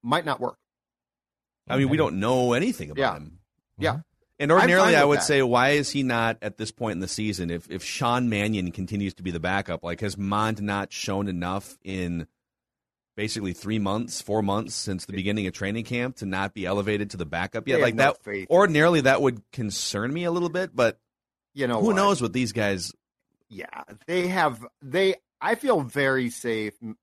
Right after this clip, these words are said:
Speaker 1: making this statement. They have no idea what they're doing offensively.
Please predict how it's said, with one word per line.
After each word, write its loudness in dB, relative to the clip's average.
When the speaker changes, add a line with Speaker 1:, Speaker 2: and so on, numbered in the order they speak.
Speaker 1:
making -8
this -12
statement. -14
They 2
have 2
no 2
idea 0
what -2
they're -8
doing -8
offensively. -12